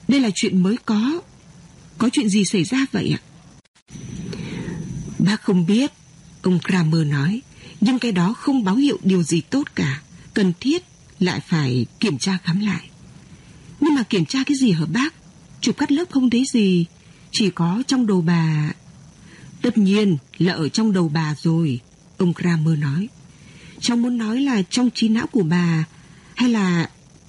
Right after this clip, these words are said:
ta hỏi một bác sĩ tâm thần ạ? Theo bác, cái đó thật là vô ích. Ô, bác thì bác chẳng bao giờ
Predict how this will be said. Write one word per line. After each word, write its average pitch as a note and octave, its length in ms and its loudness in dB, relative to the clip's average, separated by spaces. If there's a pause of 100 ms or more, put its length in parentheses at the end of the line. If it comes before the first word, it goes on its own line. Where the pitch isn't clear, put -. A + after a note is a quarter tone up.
ta C4 80 0
hỏi A3+ 220 0
một D3+ 160 -2
bác C4 120 0
sĩ - 200 -2
tâm C4+ 160 0
thần D#3+ 300 0
ạ? C3 80 -10 (1080)
Theo F3+ 200 2
bác, F#3+ 280 0 (320)
cái F#3+ 140 0
đó E3 220 -2
thật D3+ 120 0
là C3+ 180 0
vô F#3+ 200 0
ích. D4+ 160 -2 (1160)
Ô, G3+ 280 2
bác A#3 260 -2
thì G#3 160 2
bác B3 220 -2
chẳng F3+ 220 2
bao G#3+ 100 2
giờ G3+ 180 0